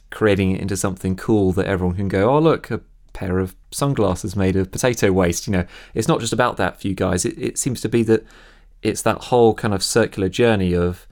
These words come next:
taking the waste, making it into something, and then making sure that it's not just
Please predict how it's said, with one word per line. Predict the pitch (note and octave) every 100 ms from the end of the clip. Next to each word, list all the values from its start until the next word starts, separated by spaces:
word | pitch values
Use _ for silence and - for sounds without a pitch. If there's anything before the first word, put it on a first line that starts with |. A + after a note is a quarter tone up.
| - - - -
taking | A2+ G#2 G#2 G2+
the | G2 F#2+ F#2 -
waste, | G#2+ G#2+ G#2+ - G2+
making | G#2+ A2
it | G2+
into | F#2+ F#2+
something, | - G2 - G2+
and | G2+ F#2+
then | A2 G#2
making | G#2 G#2 F#2+
sure | F#2 - G#2
that | G2 F#2+
it's | -
not | A2+ -
just | - F2+ -